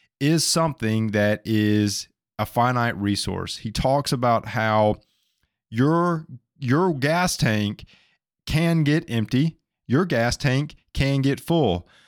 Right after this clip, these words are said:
The biggest difference that many people lose track of is what, like, like, if I can just empty it and, and fill it, like, I need to learn how to just replenish and conserve, right?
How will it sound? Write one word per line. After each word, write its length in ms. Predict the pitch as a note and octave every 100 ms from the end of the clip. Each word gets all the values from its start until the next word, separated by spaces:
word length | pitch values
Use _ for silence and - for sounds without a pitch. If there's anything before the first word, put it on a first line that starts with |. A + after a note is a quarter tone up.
| _
The 100 | -
biggest 580 | A2 - G#3 A#3 A3+ C#3+
difference 580 | B2+ E3 D#3 A#2+ A2 -
that 220 | A#2+ A2
many 320 | A2 C3+ E3+
people 640 | D#3+ - B2+ B2+ A#2 A2+ - _ _ _ _ _
lose 420 | A#2+ C3 F#3 F3
track 460 | - - F#3+ G#3+ -
of 380 | G2+ G2 G2+ - _ _ _ _
is 380 | C#3 C3+ B2+ - _ _ _ _ -
what, 360 | A#2 G3 F#3+ - - -
like, 340 | C#3 D3+ -
like, 260 | C#3+ C3+ - _ _ _ -
if 160 | D3+
I 80 | D#3+
can 160 | D#3+ D#3
just 220 | D#3 C3+
empty 320 | F3 F3+ F3+
it 60 | E3
and, 240 | C#3 B2+
and 200 | C3+ B2
fill 260 | - A#3 D3+
it, 140 | C3
like, 200 | B2 A#2 -
I 100 | C#3
need 120 | D3+
to 80 | D3
learn 240 | C3+ C3
how 300 | A2+ B2+ A#2+ A#2+
to 600 | - A#2+ A#2 A2+ A2+ A2+ - _ _ -
just 300 | A2 C3+ B2
replenish 680 | A2+ - - B2+ C#3 D3 -
and 120 | A#2
conserve, 640 | B2+ A#2+ - G#3+ B2 E2
right? 200 | G#2+ A#2